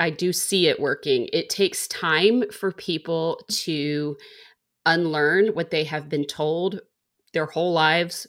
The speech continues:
was the right behavior. This is how good businesses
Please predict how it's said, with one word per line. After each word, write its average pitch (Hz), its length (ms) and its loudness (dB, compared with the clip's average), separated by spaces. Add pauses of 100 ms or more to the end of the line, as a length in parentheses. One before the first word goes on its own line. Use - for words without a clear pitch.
was 156 360 0 (280)
the 156 140 -2
right 139 260 2
behavior. 156 640 -2 (200)
This 175 200 0
is 160 100 -2
how 156 160 -6
good 151 240 -4
businesses 160 520 -4